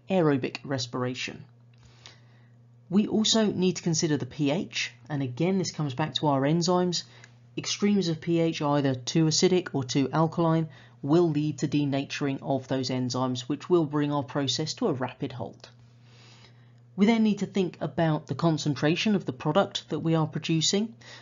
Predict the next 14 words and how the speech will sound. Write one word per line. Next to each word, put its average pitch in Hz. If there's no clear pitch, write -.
because 160
as 160
we 160
know 151
from 147
our 139
enzymes 147
work, 175
then 170
there 156
is 170
the 165
potential 151
for 151